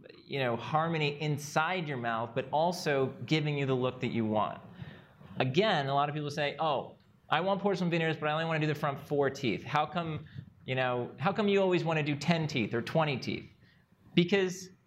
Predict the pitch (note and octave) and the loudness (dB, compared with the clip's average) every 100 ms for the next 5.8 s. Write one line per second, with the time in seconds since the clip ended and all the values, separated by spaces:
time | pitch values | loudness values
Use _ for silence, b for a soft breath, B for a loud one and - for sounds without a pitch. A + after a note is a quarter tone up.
0 | - E3+ F3+ G#3+ - G#3 G3+ F3+ - E3 | -4 -2 0 -2 -4 -4 -4 -4 -2 -4
1 | F3+ A2+ D#2 - - B B D#3+ D#3+ G3 | -2 -4 -4 -8 -14 B B 0 2 -2
2 | B3+ B3 G3 G3 F#3+ F3+ F#3 F3 D#3+ D#3+ | -2 -2 0 2 2 0 2 4 4 4
3 | C#3+ - C3 C3 C3+ E3+ E3+ E3 E3 E3+ | 0 -2 -6 -2 2 4 4 2 0 0
4 | D#3+ D3+ C3+ C#3+ D3+ D3 D3 D3 D3+ D3 | 0 -2 0 2 2 2 0 0 0 0
5 | C3+ - C#3+ C#3+ - E3+ E3 D3 | -2 0 0 -2 -4 -4 -2 -4